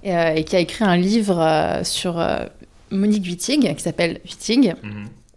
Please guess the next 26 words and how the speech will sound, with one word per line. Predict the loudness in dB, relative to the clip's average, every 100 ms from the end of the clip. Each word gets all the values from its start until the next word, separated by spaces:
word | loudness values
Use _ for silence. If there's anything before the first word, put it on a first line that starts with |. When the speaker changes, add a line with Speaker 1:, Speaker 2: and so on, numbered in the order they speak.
| -8 -2
Speaker 1:
et | -2
qui | 0 2 4
est, | 4
euh, | 4 2 -2 -8 -18 -20 -10
un, | -2 0 0 0
qu'elle | 0 2
intitule, | 2 0 -2 2 2
je | 2
crois | 0 2
que | 0
le |
sous-titre | -2 -2 0 0
c'était | 0 0 2
Brouillon, | 4 4 4 2 2 0
euh, | 0 -2
pour | -4 -2
une | 0
biographie. | 0 0 0 0 -2 -4 -8 -20 -20 -20 -20 -12 -2
Donc | 2
je | 2
l'ai |
pas | 4 4
terminé, | 4 4 2 2 2
je |
l'ai | 2
commencé, | 2 0 2 0 -2 -6